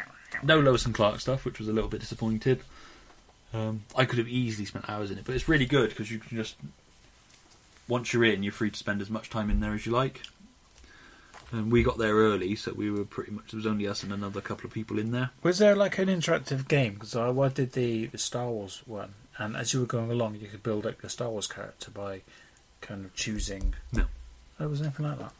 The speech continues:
Speaker 2: That's quite a good thing, actually.
Speaker 1: Yeah, but I tend to find that stuff is a bit
Speaker 2: Yeah.
Speaker 1: detracts you from the. It's like the problem we had at the Harry Potter thing, is the kids had a Harry Potter passport, and you had to spot all the golden snitches hidden around.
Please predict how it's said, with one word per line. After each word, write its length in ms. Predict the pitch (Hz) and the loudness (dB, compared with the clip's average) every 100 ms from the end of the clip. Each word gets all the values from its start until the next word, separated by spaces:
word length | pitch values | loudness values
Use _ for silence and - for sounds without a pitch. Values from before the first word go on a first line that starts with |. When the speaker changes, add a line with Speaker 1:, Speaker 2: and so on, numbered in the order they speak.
| - - | -20 -8
Speaker 2:
That's 140 | 143 | -6
quite 140 | - 127 | -2 0
a 40 | |
good 140 | 127 117 | 0 -2
thing, 180 | 113 107 | -6 -10
actually. 320 | - - 110 - _ _ - - - | -12 -12 -12 -16 _ _ -20 -20 -8
Speaker 1:
Yeah, 120 | 196 | -6
but 160 | 170 - | -4 -4
I 80 | 190 | -2
tend 180 | 196 | -2
to 80 | 190 | -4
find 260 | - 170 160 | -6 -4 -2
that 140 | 147 | -4
stuff 320 | - 147 143 | -4 -6 -6
is 80 | 127 | -8
a 60 | 131 | -8
bit 320 | - 135 123 - - - | -2 -2 -2 -10 -18 -10
Speaker 2:
Yeah. 100 | - 113 | -2 2
Speaker 1:
detracts 300 | 135 - - | 2 0 -4
you 120 | 127 | -4
from 220 | 135 123 | -2 0
the. 240 | 127 127 - | 0 -2 0
It's 200 | 135 139 | 0 4
like 180 | 151 147 | 4 4
the 80 | 135 | 4
problem 220 | 147 139 | 4 4
we 80 | 127 | 2
had 100 | 127 | 0
at 60 | |
the 100 | 123 | -2
Harry 180 | 123 120 | -2 -2
Potter 220 | 120 156 113 | -2 -2 -2
thing, 180 | 107 95 | -4 -6
is 100 | - | -8
the 100 | 110 | -2
kids 240 | - 113 | 0 0
had 140 | 104 107 | 0 -4
a 60 | |
Harry 240 | - 107 104 | -4 -6 -6
Potter 200 | - - | -6 -6
passport, 560 | - 117 107 - 82 - - - - - - - - | -2 0 0 -2 -8 -12 -16 -20 -20 -20 -20 -20 -8
and 80 | |
you 80 | 113 | -8
had 80 | 101 | -6
to 80 | - | -6
spot 240 | - 110 | -2 -2
all 140 | 107 104 | -2 -2
the 80 | 107 | -2
golden 340 | 110 101 104 | 0 0 -2
snitches 460 | 104 127 - 90 - | -2 -4 -4 -10 -10
hidden 220 | 95 101 | -10 -6
around. 340 | 113 110 - | -6 -6 -10